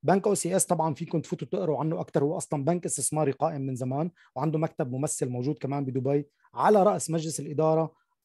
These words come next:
سعادة عبد الله النابودة من أهم رجال الأعمال الموجودين بدبي، زائد بورد ممبر من المحترفين. هو أصلًا بنك من الأول بيصدر بطاقات الدفع اللي حتم إصدار بطاقة زينيك عن طريقه، كريبتو فاند،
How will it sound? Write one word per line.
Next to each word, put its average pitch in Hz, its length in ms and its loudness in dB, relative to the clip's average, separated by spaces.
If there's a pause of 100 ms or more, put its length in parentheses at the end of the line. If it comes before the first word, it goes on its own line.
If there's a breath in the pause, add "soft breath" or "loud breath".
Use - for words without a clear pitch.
سعادة 139 480 0
عبد 120 160 -4
الله 156 140 2
النابودة 147 460 0
من 143 120 -8
أهم 143 200 -2
رجال 143 220 2
الأعمال 139 300 -6
الموجودين 131 420 -4
بدبي، 135 400 0 (280 soft breath)
زائد 151 380 2
بورد 151 220 6
ممبر 160 320 2
من 131 120 -6
المحترفين. 131 640 -4
هو 170 220 0
أصلًا 175 400 0
بنك 180 280 2
من 135 120 0
الأول 170 460 2 (280 soft breath)
بيصدر 151 340 2
بطاقات 143 500 -2
الدفع 135 340 -2
اللي 123 140 -4
حتم 151 360 -2
إصدار 139 400 2 (260)
بطاقة 147 340 0
زينيك 135 300 -2
عن 127 80 -6
طريقه، 131 460 -4 (420 soft breath)
كريبتو 170 280 6
فاند، 151 400 0